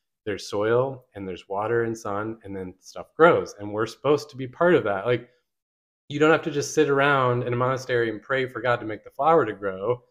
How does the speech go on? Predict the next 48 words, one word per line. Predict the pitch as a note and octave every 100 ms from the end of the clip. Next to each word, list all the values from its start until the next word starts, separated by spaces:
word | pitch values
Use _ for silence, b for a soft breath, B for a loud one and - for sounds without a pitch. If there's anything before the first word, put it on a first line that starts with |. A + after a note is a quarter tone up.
| _ _ -
And | A#2+
it's | A#2
not | D#3+ -
bad | - C3+ D#3 C3+ B2+
to | B2+
go | B2
out | B2+ B2
there | C3 B2
and | A#2
water | A#2+ C#3 B2
it | A2+
and | A2+
cultivate | - F3+ D#3+ A2+ G2+
it. | G#2+
Like, | G#2
that's | C3 - _
part | E3 F3+
of | E3 C#3+
what | C#3+
he, | C3+ C3
how | - D#3
he | D3+
set | - D3+
it | C#3+
up | C#3+ -
to | D3
work. | F3+ F#3+ F#2 - _ _ _ _ _ _ _ D3
And |
I | D#3
think | F#3+ -
the | E3
same | E3 E3 E3
with | D3
us. | G3 D3+ D3
Like, | B2
we | B2+ D3
are | D3+ B2
wired | B2+ D3+ D#3+ D#3 -
to | C3
have | B2+ -
interests | - D3+ D#3+ D3+ D3+ - A2+
and | G#2+
skills | - C#3+ C#3+ C#3+ B2+
and | G#2
abilities | G2 C3+ C#3 C3 C3 B2+
and | A#2
passions, | - B2 A#2+ B2 A#2 G#2+
and | G2+